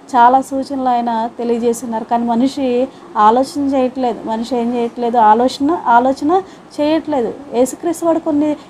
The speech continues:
యేసుక్రీస్తు ప్రభులు వారు కొన్ని సూచనలు చెప్పాడు కదా ఆయన రాకడకు, అవన్నీ జరుగుతున్నాయా అని ఏ ఒక్కరైనా బైబిల్ తీసి చదవగలుగుతున్నారండి? చదివినవాడే చదువుతున్నాడు కానీ చదవనివాడు అట్లాగే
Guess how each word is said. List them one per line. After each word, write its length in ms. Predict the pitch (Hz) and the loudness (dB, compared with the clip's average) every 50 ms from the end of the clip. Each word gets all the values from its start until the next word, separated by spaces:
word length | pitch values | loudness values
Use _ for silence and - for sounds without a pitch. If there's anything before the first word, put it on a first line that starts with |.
| - - | -6 -2
యేసుక్రీస్తు 500 | 240 247 247 311 - 330 339 330 - 330 | -2 -2 -2 -2 -2 0 0 0 0 0
ప్రభులు 320 | 302 311 294 294 311 311 | 0 0 2 2 4 4
వారు 180 | 311 311 302 302 | 4 4 2 2
కొన్ని 220 | - 302 277 277 | 0 -2 -2 -2
సూచనలు 440 | 285 - 269 262 254 311 302 311 294 | -2 0 -2 -2 0 0 0 2 2
చెప్పాడు 280 | 294 285 - 302 294 294 | 2 0 2 0 0 2
కదా 160 | 302 294 285 | 4 4 4
ఆయన 200 | 277 254 240 233 | 4 4 4 4
రాకడకు, 480 | 240 233 233 254 277 277 277 320 311 294 - - - - - - - | 4 4 4 2 -2 -6 -6 -8 -10 -10 -12 -18 -20 -20 -18 -4 2
అవన్నీ 300 | 240 247 262 262 262 247 | 4 4 4 4 2 0
జరుగుతున్నాయా 800 | 214 233 233 233 240 262 - 320 294 294 302 294 302 302 302 302 - _ - | 0 0 0 0 -2 -2 -4 -4 -2 -2 0 0 0 -2 -4 -4 -8 _ -4
అని 340 | 254 262 277 269 247 254 269 262 - - - - - | -2 0 0 0 -2 -4 -6 -8 -10 -18 -20 -12 -6
ఏ 160 | 262 254 254 269 | 0 4 4 4
ఒక్కరైనా 420 | 285 302 294 - 320 311 311 285 | 4 4 0 -2 -4 -2 -2 0
బైబిల్ 360 | 262 262 254 254 277 277 277 | 0 0 0 0 0 -2 -2
తీసి 220 | 285 269 277 - 269 | -2 -4 -4 -4 -2
చదవగలుగుతున్నారండి? 880 | 247 247 254 269 269 254 262 254 - 262 254 262 254 262 262 269 269 302 - - - - - - - - - - - - - - - - - - - - - - - | 0 0 2 2 2 0 0 -2 -2 -2 -2 -2 -2 -2 -4 -4 -6 -6 -8 -8 -8 -8 -8 -10 -14 -20 -20 -20 -20 -20 -20 -20 -20 -20 -20 -20 -20 -20 -20 -10 -4
చదివినవాడే 500 | - 262 240 262 262 277 277 269 269 285 | -2 2 2 4 4 6 6 6 4 4
చదువుతున్నాడు 540 | 294 294 277 262 262 - 254 262 254 240 247 | 2 0 -2 -2 -2 -4 -4 -4 -4 -2 -2
కానీ 220 | 247 240 233 233 | -2 -2 -2 -4
చదవనివాడు 640 | 233 233 254 226 208 233 240 233 240 233 226 233 226 | -4 -4 -4 -4 -2 -2 -2 -2 0 0 0 2 0
అట్లాగే 480 | 220 - - 233 240 254 285 370 415 | -2 -2 -2 0 2 4 4 4 2